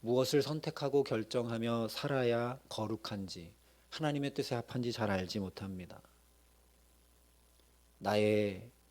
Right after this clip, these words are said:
모든 것을 아버지 손에 부탁합니다.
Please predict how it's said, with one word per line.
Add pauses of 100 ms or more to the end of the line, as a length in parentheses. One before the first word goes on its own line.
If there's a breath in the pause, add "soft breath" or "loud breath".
(120)
모든
것을 (120)
아버지
손에 (600)
부탁합니다.